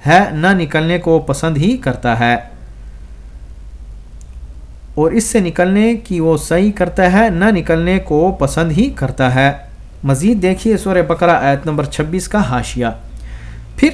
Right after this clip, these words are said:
ارأیتکم کے معنی اخبرونی، مجھے بتلاؤ یا خبر دو کے ہیں، جبکہ کم حرف خطاب ہے۔ اس مضمون کو بھی قرآن کریم میں کئی جگہ بیان کیا گیا ہے۔ دیکھیے سورہ بقرہ آیت نمبر ایک سو پینسٹھ کا حاشیہ۔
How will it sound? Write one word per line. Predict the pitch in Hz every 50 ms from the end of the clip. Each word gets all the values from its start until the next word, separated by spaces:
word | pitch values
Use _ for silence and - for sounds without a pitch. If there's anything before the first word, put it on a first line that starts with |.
| - - - - - - - - -
ارأیتکم | 185 190 190 165 - 185 208 240 233 - 214 185 190 - 220 240 233
کے | 208 - 170
معنی | 147 143 147 156 170 185 190 214 240 226 -
اخبرونی، | 151 - - 139 135 131 135 135 147 156 170 170 180 196 214 208
مجھے | 151 135 123 143 143
بتلاؤ | 131 131 127 - - 127 135 139 147 160 180
یا | 170 139 127
خبر | 123 - - 147 147 165 165
دو | 156 147 165 175 202 214 - - - - - - - -
کے | - - 156 165 175 185 - - - -
ہیں، | 131 131 127 123 117 107 - - - - -
جبکہ | 135 151 180 185 - - 214 190 165 - -
کم | - 208 240 277 285 277 - - - - - - - - - - - - - -
حرف | 170 180 - 190 180 165
خطاب | - 135 123 139 135 139 135 127
ہے۔ | 127 123 120 117 - - - - - - - -
اس | 254 247 - 208
مضمون | 190 165 139 139 151 170 190 214 214
کو | 202 - 185
بھی | 175 190
قرآن | 180 - - 143 147 151 156 151
کریم | 143 - 143 139 151 165 175
میں | 170 165 156 147 147
کئی | - 208 214 226
جگہ | 208 165 156 143 147 143 131
بیان | 127 127 127 127 131 127 123
کیا | - - 139 147
گیا | 151 147 160 165 165 165
ہے۔ | 180 - - - - - - - - - -
دیکھیے | 139 131 151 170 165 - - 220 220 214 196
سورہ | - - - 175 170 156
بقرہ | 135 131 156 151 - 170
آیت | 170 160 - 143 139 139 139 139
نمبر | 156 143 143 143 143
ایک | 139 135 135
سو | - 143
پینسٹھ | 131 - 143 147 151 143 - 214 214 214
کا | - -
حاشیہ۔ | 139 - 123 120 117 - - 123 123